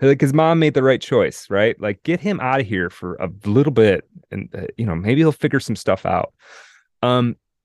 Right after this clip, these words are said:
I wanna read, before we talk about his, his time at the insti-, the, the State Institute of Cinematography, I wanna read a little bit about Tarkovsky's, basically what he might say is the meaning of art.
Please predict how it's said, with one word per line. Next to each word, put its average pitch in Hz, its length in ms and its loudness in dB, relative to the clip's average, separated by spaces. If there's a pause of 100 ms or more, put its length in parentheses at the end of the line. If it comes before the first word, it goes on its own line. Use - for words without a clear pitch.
(280)
I - 20 0
wanna 139 140 4
read, 131 400 0
before 123 240 -4
we 143 100 2
talk 127 220 -2
about 117 180 0
his, 101 300 -8
his 107 180 -8
time 107 340 0
at 98 120 0
the 90 140 2
insti-, 107 420 -4
the, 95 320 2
the 90 320 -2
State 101 260 -4
Institute 98 380 -4
of 92 80 -6
Cinematography, 92 640 -2
I 82 60 -2
wanna 104 120 0
read 101 180 0
a 95 40 -2
little 107 300 -2
bit 101 320 0 (360)
about 90 460 -2 (180)
Tarkovsky's, 95 1040 -4 (840)
basically 185 320 2
what 139 180 4
he 156 160 -2
might 131 240 2
say 113 240 0
is 104 140 0
the 104 100 0
meaning 110 480 2
of 92 100 -2 (120)
art. 87 340 -6